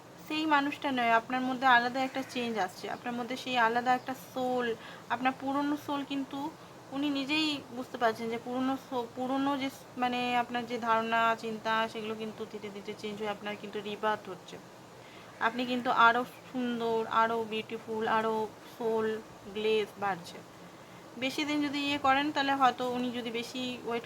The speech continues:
করেন, বেশি ইয়ে করেন, হয়তো আপনি ওনাকে ছেড়ে পুরোপুরি চলে যাবেন। তো এই জিনিসটা ওনার মধ্যে একটা ভয় তো কাজ করছে, ঠিক আছে? এবারে অ্যাকশনটা দেখে রিডিংটা শেষ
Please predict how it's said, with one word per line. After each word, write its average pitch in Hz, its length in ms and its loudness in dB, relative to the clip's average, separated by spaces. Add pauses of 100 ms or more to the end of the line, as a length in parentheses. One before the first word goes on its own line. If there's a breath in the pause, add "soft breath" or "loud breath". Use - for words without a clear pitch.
করেন, 220 300 2
বেশি 220 240 -2
ইয়ে 214 100 -2
করেন, 220 200 -2
হয়তো 285 240 0
আপনি 233 220 0
ওনাকে 220 300 -2
ছেড়ে 214 280 -6
পুরোপুরি 202 360 -2
চলে 180 200 -8
যাবেন। 170 220 -10 (100)
তো 226 60 -10
এই 269 100 -6
জিনিসটা 294 360 -2
ওনার 302 160 0
মধ্যে 277 280 -2
একটা 277 280 -4
ভয় 226 300 4
তো 262 100 -2
কাজ 208 200 0 (120)
করছে, 175 280 -12 (1600)
ঠিক 269 100 -6
আছে? 277 260 -2 (3000 loud breath)
এবারে 294 240 4
অ্যাকশনটা 302 540 6
দেখে 277 280 -2
রিডিংটা 269 360 -2
শেষ 269 180 -6